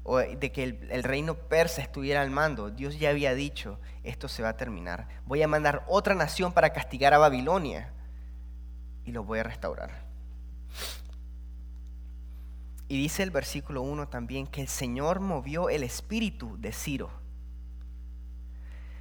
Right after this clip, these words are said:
Miren, esto no simplemente salió del corazón del rey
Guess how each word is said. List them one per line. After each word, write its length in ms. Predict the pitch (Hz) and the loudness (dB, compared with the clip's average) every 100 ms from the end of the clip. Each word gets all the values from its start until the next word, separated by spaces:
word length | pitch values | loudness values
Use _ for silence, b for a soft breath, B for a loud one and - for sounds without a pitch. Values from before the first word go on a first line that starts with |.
| B B B B B B B - - - | B B B B B B B -10 -10 0
Miren, 220 | 254 170 | 4 4
esto 220 | 160 - | 4 4
no 80 | 220 | 4
simplemente 560 | 226 233 214 190 196 208 | 4 2 2 2 2 2
salió 480 | - 160 131 151 185 | 4 4 4 2 2
del 120 | 190 | 2
corazón 480 | 170 120 - 160 170 | 0 -2 -2 -2 0
del 140 | 135 | 0
rey 300 | 147 156 | 2 0